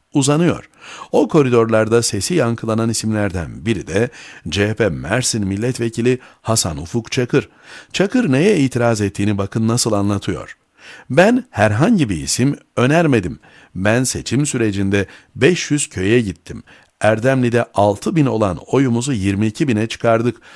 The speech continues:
Ancak Mersin'le hiç ilgisi olmayan Malatya Milletvekili Veli Ağbaba'yla İstanbul'da yaşayan Ancak Mersin milletvekili olan Ali Mahir Başarır, hiç bilmedikleri bölgeyle ilgili belediye başkan adaylarını belirliyorlar,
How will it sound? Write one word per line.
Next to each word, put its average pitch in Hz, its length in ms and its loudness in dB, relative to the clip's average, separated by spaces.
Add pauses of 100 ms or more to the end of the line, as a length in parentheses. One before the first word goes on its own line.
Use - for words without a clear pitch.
(180)
Ancak 180 400 0
Mersin'le 127 600 0 (100)
hiç 247 160 0
ilgisi 117 360 -2
olmayan 110 460 2
Malatya 104 560 -4
Milletvekili 110 800 0 (320)
Veli 127 320 6 (100)
Ağbaba'yla 107 720 2 (380)
İstanbul'da 127 580 2
yaşayan 107 500 -2 (400)
Ancak 151 460 2
Mersin 147 460 0
milletvekili 120 680 0
olan 113 320 2 (120)
Ali 143 220 2
Mahir 113 500 -2
Başarır, 113 460 -2 (340)
hiç - 360 0
bilmedikleri 98 800 0
bölgeyle 113 580 0
ilgili 92 580 -4 (340)
belediye 139 580 2
başkan 120 340 0
adaylarını 101 580 0
belirliyorlar, 113 800 0